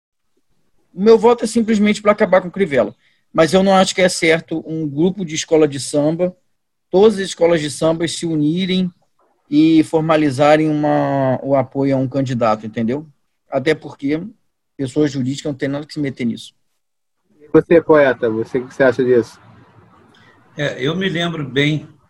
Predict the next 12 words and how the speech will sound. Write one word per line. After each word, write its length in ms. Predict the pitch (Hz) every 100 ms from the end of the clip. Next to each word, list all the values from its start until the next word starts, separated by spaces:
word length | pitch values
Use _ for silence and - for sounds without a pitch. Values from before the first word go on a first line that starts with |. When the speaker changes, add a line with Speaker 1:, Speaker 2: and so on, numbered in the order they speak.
| _ - -
Speaker 3:
mas 140 | 120
bem 300 | 110 123 196
mesmo 400 | 175 160 147 123
desse 260 | 117 123 -
processo 640 | - 120 - 123 120 - 101
da 180 | 110
eleição 440 | 107 107 95 113 101
do 100 | 98
Crivella, 540 | 95 87 113 117 90 - - - _ _ _ _ _ _ -
porque 280 | 113 113 147
naquela 500 | 147 143 170 165 135
época, 560 | 127 147 - _ -